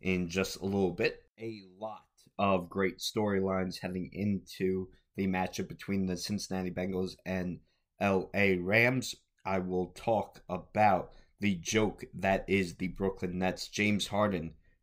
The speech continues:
trying to force his way out of Brooklyn. Where I've heard that story before. Kyrie Irving, Kevin Durant,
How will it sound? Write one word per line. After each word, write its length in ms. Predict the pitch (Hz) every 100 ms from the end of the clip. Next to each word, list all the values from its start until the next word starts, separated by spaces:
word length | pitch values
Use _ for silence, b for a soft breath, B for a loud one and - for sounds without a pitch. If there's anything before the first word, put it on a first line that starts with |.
| -
trying 340 | - 98 92
to 340 | - 101 92 87 _
force 420 | - - 117 107
his 220 | - 98 90
way 280 | 92 92 -
out 200 | 95 95
of 120 | 87
Brooklyn. 420 | 95 98 - 82 - B B
Where 240 | 107 113
I've 140 | 107 101
heard 260 | 110 98 -
that 320 | 90 92 98
story 340 | - - 87 85
before. 460 | 85 - 90 85 - B -
Kyrie 400 | - 107 101 95
Irving, 460 | 101 104 95 90 87
Kevin 300 | 110 104 98
Durant, 360 | 95 101 90